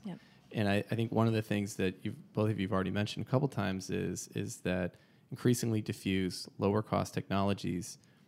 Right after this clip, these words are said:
Speaker 2: you know, they have no conscience of their own, right? They, they can be used for good or for ill. And they certainly enable adversaries, but they also, in theory,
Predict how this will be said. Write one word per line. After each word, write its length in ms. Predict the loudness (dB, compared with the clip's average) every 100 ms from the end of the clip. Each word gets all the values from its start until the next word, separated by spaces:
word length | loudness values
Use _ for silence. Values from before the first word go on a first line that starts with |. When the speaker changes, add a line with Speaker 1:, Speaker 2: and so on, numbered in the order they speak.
| _
Speaker 2:
you 80 | 2
know, 40 |
they 120 | 6
have 120 | 6 6
no 80 |
conscience 460 | 4 4 2 2 -4
of 80 | -4
their 140 | -2
own, 180 | -4 -4
right? 140 | -8 -6
They, 100 | -6
they 180 | -4
can 140 | -6 -6
be 80 | -4
used 300 | -2 -4 -6
for 80 |
good 260 | -2 2 2
or 120 | 0
for 180 | -4 -6
ill. 320 | -2 -2 -2 -8 -18 -20 -20 _ -4
And 340 | 2 4 4
they 100 | 2
certainly 360 | 2 2 4 2
enable 560 | 2 2 4 2 0 -2
adversaries, 580 | -2 0 0 2 2 0
but 160 | -2
they 80 | 2
also, 480 | 4 4 2 0 -2
in 140 | -4
theory, 420 | -2 0 0 0